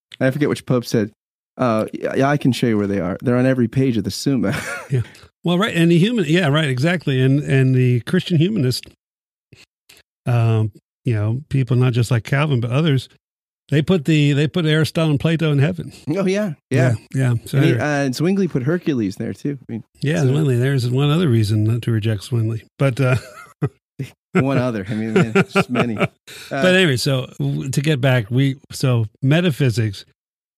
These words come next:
Speaker 2: is your worldview. Uh, it has a strong philosophical history. And,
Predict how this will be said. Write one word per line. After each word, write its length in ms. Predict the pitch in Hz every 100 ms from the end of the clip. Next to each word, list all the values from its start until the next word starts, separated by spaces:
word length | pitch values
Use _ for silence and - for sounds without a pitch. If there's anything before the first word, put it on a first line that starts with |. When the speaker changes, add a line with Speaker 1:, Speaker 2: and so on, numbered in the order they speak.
| -
Speaker 2:
is 200 | 135 113
your 120 | 117
worldview. 720 | 107 123 120 104 104 104 107 - -
Uh, 240 | 113 110
it 20 | 110
has 220 | 113 107
a 60 | 107
strong 400 | - 127 120 113
philosophical 600 | 123 104 120 104 104 107
history. 560 | 117 104 - 113 110 101 _ _ _ _ _ -
And, 540 | 139 131 127 123 123